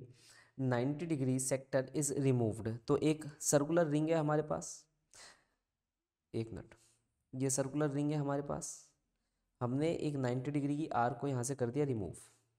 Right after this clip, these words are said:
ठीक। The moment of inertia of the remaining part about an axis passing through the ring perpendicular to the plane is k times of M R square। तो moment of inertia इस,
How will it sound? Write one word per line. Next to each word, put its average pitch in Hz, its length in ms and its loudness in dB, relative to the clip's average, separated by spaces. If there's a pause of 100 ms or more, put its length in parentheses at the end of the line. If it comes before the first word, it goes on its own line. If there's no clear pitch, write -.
(140)
ठीक। 170 240 0 (760)
The 139 140 4
moment 160 400 4
of 190 120 6
inertia 156 400 2
of 160 80 0
the 165 100 6
remaining 139 460 2
part 156 380 4 (100)
about 139 420 4
an 156 220 2
axis 143 280 -2
passing 131 440 0
through 139 200 -2
the 139 140 0
ring 117 280 0 (1120)
perpendicular 156 600 10
to 175 80 4
the 170 100 2
plane 147 320 2
is 160 160 0
k 143 100 4
times 135 280 0
of 156 120 -4
M 127 140 2
R 113 100 2
square। 101 400 -4
तो 139 100 0
moment 139 360 2
of 156 60 -2
inertia 135 320 0
इस, - 380 -4